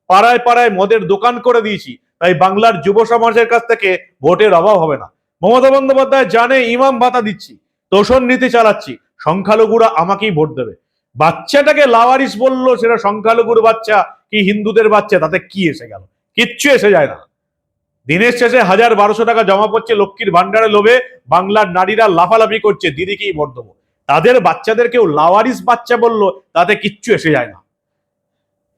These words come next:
বোমার আঘাতে দুটো বাচ্চা মারা গেল, একজনের হাত উড়ে গেল, কি এসে গেল? আমার বাড়িতে কিছু তো হয়নি। যতদিন না আমার পেছনে আগুন লাগছে, ততদিন আমি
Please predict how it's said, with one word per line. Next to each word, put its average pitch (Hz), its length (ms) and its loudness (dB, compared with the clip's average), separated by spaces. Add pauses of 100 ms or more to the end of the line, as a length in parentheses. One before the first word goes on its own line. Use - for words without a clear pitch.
(240)
বোমার 226 320 4
আঘাতে 233 600 2
দুটো 202 260 -2
বাচ্চা 240 340 0
মারা 190 280 0
গেল, 233 280 0
একজনের 196 440 0
হাত 208 340 -2
উড়ে 247 180 0
গেল, 240 240 0 (280)
কি 302 220 0
এসে 208 220 0
গেল? 120 180 -10 (320)
আমার 196 320 2
বাড়িতে 247 300 0
কিছু 240 260 -10
তো 240 80 -2
হয়নি। 202 300 -2 (440)
যতদিন 220 480 2
না 262 100 4
আমার 247 360 2
পেছনে 262 300 -2
আগুন 214 340 -2
লাগছে, 240 340 0
ততদিন 190 360 -4
আমি 190 400 -2